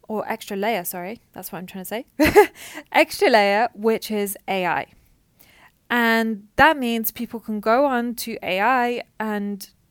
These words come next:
get them to create their certain things that they wouldn't have been able to do before, or teach them how to do something that they wouldn't have been able to do before.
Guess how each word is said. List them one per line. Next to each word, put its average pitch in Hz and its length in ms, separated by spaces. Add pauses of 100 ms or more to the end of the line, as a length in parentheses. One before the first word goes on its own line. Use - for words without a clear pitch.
(280)
get - 240
them 233 300
to 214 600
create 262 400
their 233 260
certain 208 320
things 180 600
that 190 280
they 214 80
wouldn't 220 200
have 214 80
been 208 140
able 202 180
to - 100
do 202 160
before, 202 580 (440)
or 220 340
teach 302 280
them - 80
how 254 120
to 220 140
do 302 120
something 202 420
that 202 120
they 233 100
wouldn't 233 240
have 233 80
been 214 140
able 214 200
to 214 120
do 208 160
before. 285 460